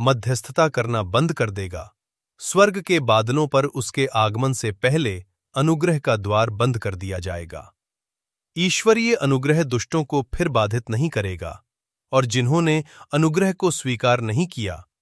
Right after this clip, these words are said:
उन पर शैतान का पूर्ण नियंत्रण हो जाएगा। वे परमेश्वर के लोगों का विनाश करने की चेष्टा करेंगे,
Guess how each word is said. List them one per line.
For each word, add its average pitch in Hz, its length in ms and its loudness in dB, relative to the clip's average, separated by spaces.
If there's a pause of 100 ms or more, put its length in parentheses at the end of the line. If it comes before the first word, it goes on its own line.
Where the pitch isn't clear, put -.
(140)
उन 175 160 2
पर 185 200 2
शैतान 127 540 2
का 135 220 2
पूर्ण 185 440 -2
नियंत्रण 113 480 -2
हो 95 140 -6
जाएगा। 85 540 -12 (800)
वे 170 180 6
परमेश्वर 147 640 2
के 180 160 0
लोगों 123 400 0
का 143 160 2
विनाश 113 420 0
करने 120 340 -2
की 120 160 -6
चेष्टा 113 440 -2
करेंगे, 95 520 -8